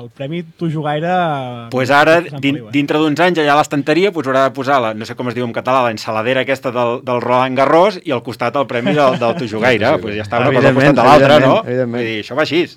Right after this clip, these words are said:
Speaker 1: I, i, i, i llavors nosaltres ens farem fotos amb ella, eh? <laughs> Evidentment.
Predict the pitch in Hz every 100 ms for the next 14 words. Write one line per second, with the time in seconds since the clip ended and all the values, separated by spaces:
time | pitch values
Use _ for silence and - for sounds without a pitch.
0 | _ 143 - 151 151 _ 147 _ 151 143
1 | 135 165 185 180 196 196 208 185 185 170
2 | 151 151 180 139 - 151 151 147 160 135
3 | 156 160 143 147 - - 170 226 220 240
4 | 202 247 214 - 208 - 202 - 196 180
5 | 214 175 _ _ - - - 147 139 139
6 | 143 139 135 127